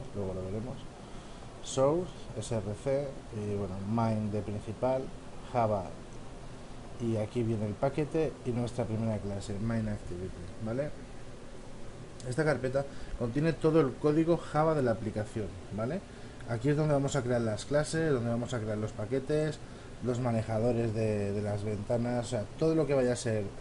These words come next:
punto Java va a ir dentro de, de esta carpeta. En concreto, en esta estructura, dentro de este paquete, como example, ver estructura, pero,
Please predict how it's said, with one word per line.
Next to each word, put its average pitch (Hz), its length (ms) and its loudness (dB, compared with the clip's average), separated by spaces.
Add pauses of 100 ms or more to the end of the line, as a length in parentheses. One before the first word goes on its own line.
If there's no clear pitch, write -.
(220)
punto 131 400 2
Java 156 280 2 (540)
va 123 80 6
a 135 40 8
ir 143 140 6
dentro 113 320 2
de, 104 360 2 (120)
de 113 100 0
esta 113 160 -2
carpeta. 95 480 -4 (1040)
En 131 160 0
concreto, 147 680 8
en 127 120 4
esta 131 200 2
estructura, 143 500 4
dentro 123 340 4
de 120 140 2
este 120 160 0
paquete, 139 580 2 (1300)
como 120 220 4
example, 123 480 0
ver 110 240 2
estructura, 107 560 2
pero, 104 640 2